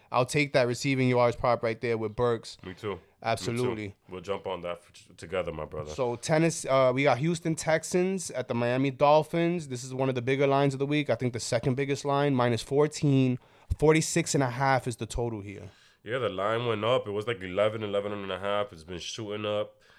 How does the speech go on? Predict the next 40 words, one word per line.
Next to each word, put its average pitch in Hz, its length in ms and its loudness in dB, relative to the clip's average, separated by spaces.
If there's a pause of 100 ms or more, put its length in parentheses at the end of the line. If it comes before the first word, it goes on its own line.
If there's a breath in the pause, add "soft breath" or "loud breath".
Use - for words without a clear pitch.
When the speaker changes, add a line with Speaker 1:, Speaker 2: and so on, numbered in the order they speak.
(140 soft breath)
Speaker 2:
You 113 80 -8
know, 107 160 -2
Mostert 120 600 -2 (120)
is 98 160 -12
doubtful 110 480 -2
this 107 180 -8
game. 110 460 -4
I 101 80 -4
would 104 140 -6
look 107 180 -6
for 101 160 -2
a 87 60 -2
big 98 320 -6
game 104 320 -4
here 107 260 -4
out 104 140 0
of 85 100 -4
Wilson, 101 600 -4 (340 soft breath)
uh, 92 120 -6
the 87 100 -4
Miami, 95 600 -4
uh, 90 360 -6
Dolphins 95 440 -6
running 92 280 -6
back 95 320 -2
who 82 180 -20
came 90 200 -8
over 90 180 -6
from 87 180 -12
San 90 280 -6
Fran. 95 340 -6 (200 loud breath)
You 147 80 -8
know, 123 140 4
Houston's 127 460 -4
run 143 180 2
defense 139 380 -6
really 113 200 -4
struggle, 131 520 -2
struggles, 131 500 -2
D. 123 320 -12